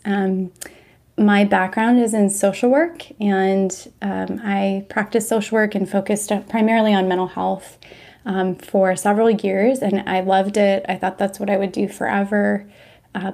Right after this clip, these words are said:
but I actually started realizing that if I really wanted to have a greater impact in the work that I would do long term, that I really needed practical business experience. And so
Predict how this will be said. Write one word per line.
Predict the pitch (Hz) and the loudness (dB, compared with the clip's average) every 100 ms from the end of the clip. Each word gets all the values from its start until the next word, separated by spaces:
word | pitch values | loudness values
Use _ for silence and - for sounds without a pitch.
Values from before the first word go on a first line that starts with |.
| - | -2
but | 208 208 214 | 2 2 0
I | - 214 | 0 2
actually | 214 208 - 214 | 2 0 -2 0
started | 220 214 208 | 0 0 2
realizing | 208 202 208 208 202 | 2 2 2 2 2
that | 202 196 | 2 0
if | 196 | -2
I | 208 | -2
really | 202 214 | 0 2
wanted | 214 202 196 190 | 2 2 0 -2
to | 175 | -6
have | 185 190 | -6 -4
a | 196 | -4
greater | - 202 202 220 | -2 -2 0 0
impact | 196 196 - 254 311 - - - - - _ | 0 -2 -4 -4 -4 -6 -20 -20 -20 -20 _
in | 202 | 2
the | 202 | 2
work | 190 202 202 | 2 0 0
that | 214 202 | 0 2
I | |
would | 202 190 | 0 0
do | 208 | 0
long | 196 190 185 | 0 0 -2
term, | - 214 202 | -4 -2 0
that | 190 190 | 2 0
I | |
really | 190 190 196 196 | 0 0 2 2
needed | 196 190 185 180 | 2 2 0 -4
practical | - 175 - - | -6 -12 -10 -4
business | 202 185 180 202 202 202 | -2 -2 0 0 0 -2
experience. | 214 - - 190 185 196 254 269 - | -8 -10 -8 -4 0 0 0 -2 -2
And | 208 | -2
so | 196 - 196 190 190 | -2 0 2 2 0